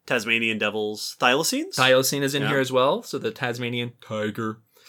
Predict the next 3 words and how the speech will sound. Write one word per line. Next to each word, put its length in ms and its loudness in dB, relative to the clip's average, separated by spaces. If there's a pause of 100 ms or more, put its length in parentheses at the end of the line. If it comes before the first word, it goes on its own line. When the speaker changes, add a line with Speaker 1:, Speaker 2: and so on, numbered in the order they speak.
(100)
Speaker 1:
<laughs> 420 -14 (340)
Speaker 2:
Uh, 340 -2 (420)
the 560 2